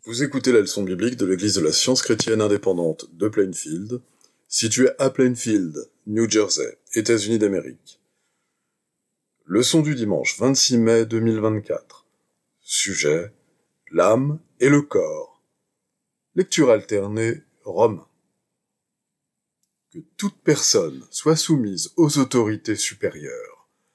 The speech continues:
car il n'y a point d'autorité qui ne vienne de Dieu. Et les autorités qui existent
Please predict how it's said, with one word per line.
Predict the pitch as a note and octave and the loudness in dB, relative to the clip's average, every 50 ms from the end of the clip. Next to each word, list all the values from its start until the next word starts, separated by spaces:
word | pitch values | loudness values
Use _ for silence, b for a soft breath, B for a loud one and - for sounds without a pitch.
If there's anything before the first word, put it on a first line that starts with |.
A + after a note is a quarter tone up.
| _ _ _ _ _ _ | _ _ _ _ _ _
car | _ B2+ A#2+ A2+ G#2+ - - | _ 2 2 2 2 -2 -4
il | E3 D#3 D3+ | 0 2 4
n'y | F3+ F3+ F3+ | 4 4 4
a | E3 D#3 | 4 2
point | - - _ - D3+ D3+ D3 C3 G2+ - - | 0 -4 _ -4 0 2 2 2 0 -4 -10
d'autorité | - F#2 A#2+ A#2+ A2 B2+ A#2+ G#2 A2 G#2+ - _ C3 C3+ C3+ B2 | -4 -2 -2 0 2 2 0 0 0 -4 -6 _ -4 -4 -4 -4
qui | - G#2+ | -8 -12
ne | G2 F#2+ F2+ | -12 -10 -12
vienne | E2 D#2+ F#2 G2+ B2+ B2+ B2 A#2 G#2 | -12 -14 -2 2 2 4 4 2 -2
de | F#2+ F#2+ | -6 -10
Dieu. | E2+ C#2 C2+ C#2 C2+ A#1+ _ _ _ _ _ _ _ _ _ _ _ _ _ _ _ _ _ | -14 -16 -18 -20 -20 -20 _ _ _ _ _ _ _ _ _ _ _ _ _ _ _ _ _
Et | A#2+ A#2 G#2+ | -2 0 0
les | G#2 F#2+ F2+ - - C3 | 0 -2 0 0 2 4
autorités | D3+ E3+ D#3+ G#3 F#3 D#3 B2+ A2 - - F#3 D#3+ | 4 4 4 2 2 2 0 -2 -2 -2 -4 -4
qui | - - E2+ D#2 | -4 -10 -18 -20
existent | D2 D2+ D#2+ F#2 B2 C#3 C3 - - - - - | -20 -14 -12 -8 -6 -4 -2 -2 -2 -4 -8 -14